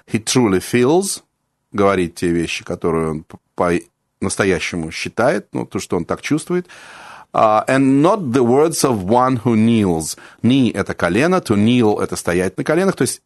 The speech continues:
смотрите, нужно говорить слова, которые чувствуешь, и это не должны быть слова человека, стоящих, стоящего на коленях. Вы чувствуете,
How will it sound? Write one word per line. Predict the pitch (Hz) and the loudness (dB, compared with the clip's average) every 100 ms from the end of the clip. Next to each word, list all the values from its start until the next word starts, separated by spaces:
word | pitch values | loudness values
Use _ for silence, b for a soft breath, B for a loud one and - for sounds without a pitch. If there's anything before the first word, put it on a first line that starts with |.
| - | -10
смотрите, | - 104 107 90 80 | -6 -2 -2 -2 -2
нужно | 101 113 107 | 0 0 0
говорить | 101 107 98 | 0 -2 0
слова, | 110 104 | 0 0
которые | - 104 98 | -2 -2 -2
чувствуешь, | - 175 - 101 | -2 -4 -2 -4
и | 98 | -2
это | 104 | 0
не | 101 | 0
должны | 98 117 | 0 0
быть | 101 92 B B B B B B B - | -2 -6 B B B B B B B -10
слова | - 101 95 98 104 92 | -6 0 2 2 0 0
человека, | - 95 95 90 | -2 0 0 -2
стоящих, | - 85 80 - - 85 82 80 | -4 -4 -4 -8 -10 -10 -10 -12
стоящего | - 95 85 - | -6 -4 -2 -4
на | 82 | -8
коленях. | 80 90 76 57 - - - _ _ _ _ | -4 -4 -4 -10 -16 -18 -20 _ _ _ _
Вы | - | -6
чувствуете, | 156 170 117 92 80 | -4 -2 -2 -4 -6